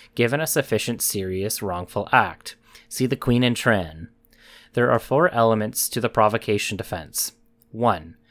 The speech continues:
there must be a wrongful act or insult. Two, the wrongful act or insult must be sufficient to deprive an ordinary person of the power of self-control.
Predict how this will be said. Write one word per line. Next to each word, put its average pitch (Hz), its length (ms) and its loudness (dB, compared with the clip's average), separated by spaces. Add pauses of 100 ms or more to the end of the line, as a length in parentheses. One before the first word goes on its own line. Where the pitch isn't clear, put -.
(220)
there 117 100 4
must 120 240 4
be 165 80 0
a 151 60 4
wrongful 110 440 2
act 104 320 -4
or 113 80 4
insult. 101 640 -4 (600)
Two, 104 460 -2 (260)
the 120 100 -2
wrongful 123 400 4
act 113 240 2
or 120 80 -4
insult 104 420 -4
must 110 300 0
be 160 100 -2
sufficient 120 580 -4
to 117 100 0
deprive 113 420 2
an 113 100 -2
ordinary 131 520 -2
person 104 420 -4
of 101 120 -8
the 107 100 -2
power 107 340 4
of 110 100 2
self-control. 95 840 -2